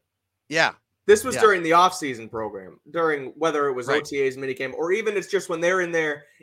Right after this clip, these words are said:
Speaker 2: in February, March, just working out.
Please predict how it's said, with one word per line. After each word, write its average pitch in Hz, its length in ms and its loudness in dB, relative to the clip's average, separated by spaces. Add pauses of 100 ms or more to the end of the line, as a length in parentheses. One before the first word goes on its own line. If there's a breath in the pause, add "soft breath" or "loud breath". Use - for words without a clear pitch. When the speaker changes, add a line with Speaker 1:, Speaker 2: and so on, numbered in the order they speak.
(140)
Speaker 2:
in 156 180 -2
February, 156 640 -2
March, 143 340 -2 (100)
just 170 340 -2
working 143 380 -4
out. 117 260 -4